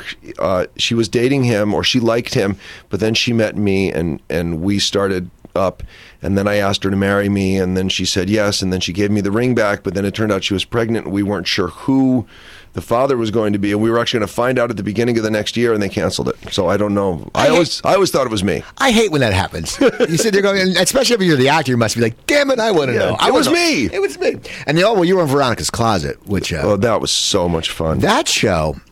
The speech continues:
Speaker 2: you know, when I think about it, was so damn funny.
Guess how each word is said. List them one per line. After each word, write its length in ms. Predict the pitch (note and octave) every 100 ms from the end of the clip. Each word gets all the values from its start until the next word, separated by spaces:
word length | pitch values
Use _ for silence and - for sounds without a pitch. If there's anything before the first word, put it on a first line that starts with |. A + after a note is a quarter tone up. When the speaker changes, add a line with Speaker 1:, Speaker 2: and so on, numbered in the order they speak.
| _ - - A#2+
Speaker 2:
you 120 | A2+
know, 120 | A2
when 140 | G#2+
I 40 | G#2
think 240 | - D3
about 280 | F2+ E2 D#2+
it, 160 | E2 - _ - _ _ _ _ _ _ _ _
was 160 | - B2+
so 600 | - - E3+ E3 F#3 G#3 -
damn 340 | B2+ A#2 A2 G2+
funny. 340 | - D#2+ D2+